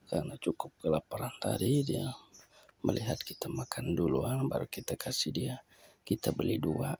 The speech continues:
yaitu jatah si kucing. Oh, dia mau ucap terima kasih lagi. Tapi dia malu-malu untuk fokus memakan ayamnya. Kita lihat bersama ya, pemirsa. Itu nasinya nanti kita campur untuk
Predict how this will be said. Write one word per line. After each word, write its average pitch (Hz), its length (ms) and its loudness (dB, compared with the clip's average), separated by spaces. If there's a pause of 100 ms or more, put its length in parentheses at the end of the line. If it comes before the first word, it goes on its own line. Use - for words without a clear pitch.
yaitu 127 400 -2
jatah - 320 -4
si - 160 -2
kucing. - 400 0
Oh, 127 240 6
dia 104 240 8
mau 113 320 6
ucap - 240 -2
terima 107 240 -2
kasih - 400 2
lagi. 117 400 4 (400)
Tapi - 320 0
dia 127 160 0
malu-malu 120 640 2
untuk - 160 -4
fokus - 480 -2
memakan - 560 -2
ayamnya. - 480 0
Kita - 320 -10
lihat 110 240 -8
bersama - 720 0
ya, 65 80 0
pemirsa. 78 720 -2 (640)
Itu - 160 -2
nasinya 50 560 2
nanti - 240 -6
kita - 240 -2
campur - 640 0
untuk 120 320 -2